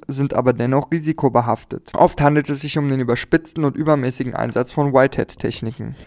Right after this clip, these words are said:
Die Veröffentlichung von Gastbeiträgen zum Beispiel wurde von Google lange Zeit als unproblematisch eingestuft.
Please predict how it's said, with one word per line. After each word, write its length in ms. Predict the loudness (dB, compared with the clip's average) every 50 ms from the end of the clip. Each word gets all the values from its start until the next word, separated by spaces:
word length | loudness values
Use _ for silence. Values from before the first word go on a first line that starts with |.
| _ -8
Die 60 | -4
Veröffentlichung 800 | 2 4 6 6 6 4 2 0 -2 -2 -2 0 0 -2 -2 -2
von 180 | -2 -2 -2 2
Gastbeiträgen 800 | 2 0 0 0 -2 0 0 0 0 0 -4 -6 -4 -4 -6 -6
zum 160 | -6 -4 -2
Beispiel 500 | 0 0 0 -2 -4 -2 0 0 0 2
wurde 180 | 0 -2 -2
von 200 | -2 -4 -4 -4
Google 400 | -2 -4 -2 2 2 2 2 2 -2
lange 380 | -2 0 2 2 2 0 -4
Zeit 320 | -4 0 2 2 2 2 0
als 180 | -2 -6 -6
unproblematisch 840 | -6 -6 -6 -6 -6 -6 -8 -6 -6 -6 -6 -6 -6 -8 -12 -16 -16 -12
eingestuft. 640 | -12 -12 -12 -12 -14 -12 -12 -14 -14 -14 -18 -20